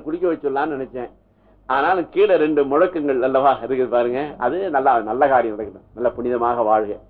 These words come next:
அது எங்களுக்கு என்ன ஒரு பெரிய இடை-, ஏற்பாடுன்னா, கொஞ்சம் அந்த ஒரு பிறழ்ச்சி இருந்தா கூட எங்களால செய்ய முடியல. அது வாரியார் ஒருவர் தான், வாரியார் என்னும் வாரியார் காண்க அல்லவா?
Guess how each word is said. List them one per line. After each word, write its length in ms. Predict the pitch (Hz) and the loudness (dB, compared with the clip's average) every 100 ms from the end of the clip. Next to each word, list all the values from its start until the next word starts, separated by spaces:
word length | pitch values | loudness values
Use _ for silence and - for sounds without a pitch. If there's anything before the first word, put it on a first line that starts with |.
| _ _ - - | _ _ -20 0
அது 100 | 143 | 2
எங்களுக்கு 280 | 151 151 147 | 4 2 2
என்ன 160 | 214 247 | 4 4
ஒரு 140 | 196 | 4
பெரிய 240 | - 180 | 2 2
இடை-, 220 | 185 160 143 | 4 4 4
ஏற்பாடுன்னா, 520 | 151 151 151 139 127 113 135 170 170 - _ _ _ | 2 2 2 2 -2 -4 -2 -4 -6 -16 _ _ _
கொஞ்சம் 480 | 208 240 240 233 233 | 0 0 -4 2 2
அந்த 140 | 190 175 151 | 6 4 4
ஒரு 200 | 151 147 139 _ | 0 -2 -6 _
பிறழ்ச்சி 320 | 202 240 - | 2 2 2
இருந்தா 220 | 190 185 165 | 2 4 4
கூட 120 | 175 | 4
எங்களால 280 | 175 151 151 120 | 2 2 0 -2
செய்ய 140 | 131 | -8
முடியல. 240 | 127 101 104 _ _ _ _ _ _ 104 | -10 -14 -20 _ _ _ _ _ _ -18
அது 180 | 107 139 | -4 0
வாரியார் 460 | 143 147 175 170 160 | 2 4 4 4 4
ஒருவர் 240 | 156 143 | 2 2
தான், 240 | 131 170 208 - | 2 2 0 -2
வாரியார் 460 | 135 139 143 147 151 | 2 4 4 4 0
என்னும் 320 | 139 147 175 | -2 -4 0
வாரியார் 460 | 135 135 131 131 | 2 4 4 2
காண்க 360 | 123 117 113 104 - _ | 0 -4 -6 -12 -16 _
அல்லவா? 320 | 147 202 156 | 2 4 4